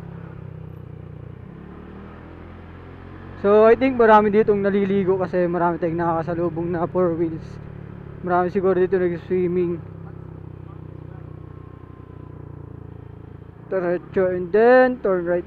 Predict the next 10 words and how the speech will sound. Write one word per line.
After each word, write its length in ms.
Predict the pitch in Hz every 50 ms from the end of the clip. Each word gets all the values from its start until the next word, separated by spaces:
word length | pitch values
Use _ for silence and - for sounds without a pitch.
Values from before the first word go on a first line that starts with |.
| -
tayo. 320 | 190 185 190 180 180 175 - - - - - - - - - - - - - - - - - - - -
So, 80 | 196
nakasunod 400 | 185 185 185 180 - 196 196 190
lang 240 | 170 180 190 190 175
tayo 240 | 185 185 185 185 175
sa 80 | - 190
mapa, 400 | 175 180 180 180 180 165 180 175
mga 240 | 175 175 170 165
kamotorista. 600 | 160 160 160 156 175 165 156 - - - - 170 151 - - - - - - - - - - - - - - - - - - - - - - - - - - - - - - - - - - - - - - - - - - - - - - - - - - - - - - - - - - 170
Ah, 400 | 160 160 160 160 156 151 147